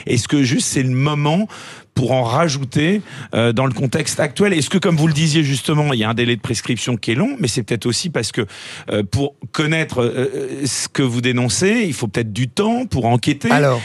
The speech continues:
Speaker 1: Et donc, on n'a pas le recul nécessaire.
Speaker 2: alors, moi,
Speaker 1: Donc
Speaker 2: je vais, je vais vous répondre de, de deux façons. La première, c'est que quand on commence à se poser la question de savoir si j'ai le droit, enfin, si j'ai raison d'exercer un droit, c'est toujours mauvais.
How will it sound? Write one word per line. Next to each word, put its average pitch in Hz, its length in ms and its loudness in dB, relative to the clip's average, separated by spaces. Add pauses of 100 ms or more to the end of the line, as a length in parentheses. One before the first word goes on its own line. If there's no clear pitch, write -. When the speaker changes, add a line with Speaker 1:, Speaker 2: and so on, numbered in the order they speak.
(120)
Speaker 1:
Et 107 120 0
donc, 147 180 -2
on 127 60 -4
n'a 127 100 0
pas 143 160 -2
le 143 60 2
recul 151 400 0
nécessaire. 160 480 2
Speaker 2:
alors, 147 200 4
moi, 214 140 6
Speaker 1:
Donc 208 80 6
Speaker 2:
je 185 60 6
vais, - 40 -6
je 147 100 0
vais 165 40 6
vous 170 140 2
répondre 165 400 2
de, 123 260 2
de 120 180 -4
deux 139 120 0
façons. 127 340 -2 (580)
La 147 80 2
première, 196 460 6
c'est 190 120 0
que 151 100 -2
quand 190 240 0
on 196 40 4
commence 214 360 2
à 185 40 4
se - 60 -4
poser 185 220 2
la 175 100 4
question 156 300 0
de 117 40 0
savoir 151 380 2
si - 220 -2
j'ai 135 100 4
le 131 60 -4
droit, 170 240 2 (200)
enfin, 160 140 4
si - 240 0
j'ai 151 140 6
raison 185 280 6
d'exercer 151 380 0
un 143 100 2
droit, 156 280 0 (400)
c'est - 200 -4
toujours 220 280 4
mauvais. 135 320 4